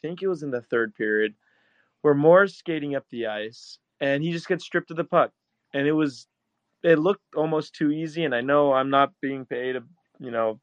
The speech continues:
multi-million dollars a year to play pro hockey, but it just seemed like,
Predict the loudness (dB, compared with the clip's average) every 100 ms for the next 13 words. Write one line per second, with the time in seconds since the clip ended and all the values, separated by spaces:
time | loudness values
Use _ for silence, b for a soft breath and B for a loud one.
0 | -4 -2 0 -2 -2 -2 -2 0 2 4
1 | 2 0 -6 -6 -2 0 0 -4 -8 _
2 | _ _ _ _ _ 2 2 _ _ _
3 | _ 2 4 4 2 0 -2 -18 -10 -10
4 | -10 _ _ _ _ _ _ _ _ _
5 | _ _ _ _ -14 -8 -10 -4 0 2
6 | 6 6 4